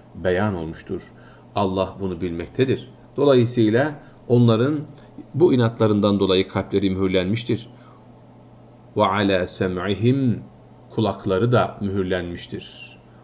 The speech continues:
وَعَلَى أَبْصَارِهِمْ غِشَاوَةٌ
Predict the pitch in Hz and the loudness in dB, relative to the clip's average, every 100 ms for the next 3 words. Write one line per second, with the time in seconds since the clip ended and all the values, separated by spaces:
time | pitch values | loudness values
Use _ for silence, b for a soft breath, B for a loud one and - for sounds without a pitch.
0 | - 101 98 107 110 107 113 104 104 120 | -6 -2 0 2 2 2 0 -2 -2 0
1 | 127 135 131 151 160 143 107 90 - - | 2 2 2 2 4 2 0 -4 -14 -20
2 | - - - - - - - - 113 117 | -20 -20 -20 -20 -20 -20 -20 -8 -4 0
3 | 117 98 95 92 - 87 | 2 2 2 -2 -4 -8